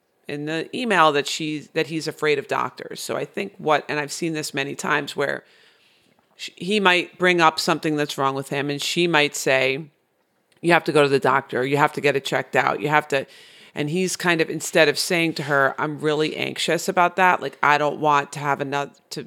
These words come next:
you know, find something else that's wrong with me, I'm really anxious about going." And that might be her moment.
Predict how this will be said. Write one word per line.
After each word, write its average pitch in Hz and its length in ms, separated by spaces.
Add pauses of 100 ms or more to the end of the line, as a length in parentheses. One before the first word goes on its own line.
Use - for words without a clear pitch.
you 151 100
know, 135 140
find 143 300
something 139 380
else 139 240
that's 120 220
wrong 202 240
with 196 180
me, 175 240
I'm 135 140
really 135 220
anxious - 400
about - 300
going." 190 580 (500)
And 151 260
that 180 320
might 156 260
be 151 180
her 139 180
moment. 139 720